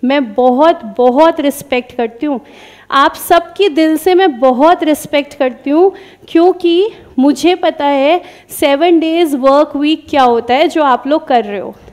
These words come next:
Seven days work week, बिना holiday के आप चल रहे हो। सीए student कोई normal इंसान नहीं होता,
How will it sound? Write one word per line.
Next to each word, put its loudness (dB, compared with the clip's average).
Seven 0
days 0
work -2
week, -10
बिना 0
holiday 0
के -4
आप -2
चल -2
रहे 2
हो। 0
सीए 0
student -2
कोई 0
normal 0
इंसान -2
नहीं 0
होता, -2